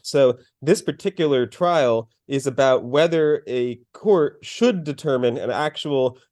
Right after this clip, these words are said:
number there. Right now, it's about thirty-eight hundred dollars per student for the base adequacy. Um, the plaintiffs here, which are about ten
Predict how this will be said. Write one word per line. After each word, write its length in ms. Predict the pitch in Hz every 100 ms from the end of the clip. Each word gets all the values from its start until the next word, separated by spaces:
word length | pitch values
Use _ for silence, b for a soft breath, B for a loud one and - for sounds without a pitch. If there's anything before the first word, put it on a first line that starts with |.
| 131
number 560 | 143 185 147 98 101
there. 340 | 107 101 101 135
Right 200 | 135 143
now, 180 | 135
it's 120 | 131 127
about 320 | 123 123 117
thirty-eight 440 | 143 143 135 131
hundred 240 | 131 123 120
dollars 340 | 120 120 117
per 160 | - 110
student 420 | - 135 139 -
for 100 | 120
the 80 | 104
base 260 | 113 113
adequacy. 580 | 117 117 135 156 180 202 b b -
Um, 260 | 135 120 120
the 120 | 127
plaintiffs 500 | - 190 185 151 -
here, 260 | 143 139
which 220 | 143 123 -
are 240 | 123 113
about 300 | 113 113 104
ten 400 | - 143 127 131